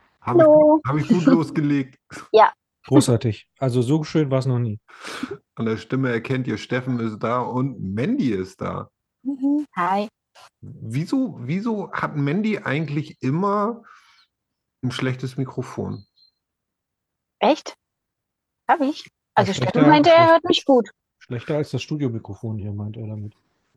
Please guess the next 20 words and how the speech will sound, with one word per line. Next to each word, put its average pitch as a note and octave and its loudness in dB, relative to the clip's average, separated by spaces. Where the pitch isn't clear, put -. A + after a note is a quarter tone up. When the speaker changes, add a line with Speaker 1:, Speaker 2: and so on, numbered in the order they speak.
Speaker 2:
Ach F#3+ -4
so. - 0
Speaker 3:
Liegt D#3+ 2
wahrscheinlich C#3+ -2
daran, C#3+ 2
dass D3+ -6
wir E3+ -4
nur D3 -2
ein D3 -4
Studiomikrofon D3+ -2
haben C#3+ 2
und D3 -4
dieser C#3+ -2
Aufbau D3+ -2
sich D3 -8
für C3 -8
draußen A#2 -4
nicht D3 -4
gut D3 -4
eignet. B2+ -6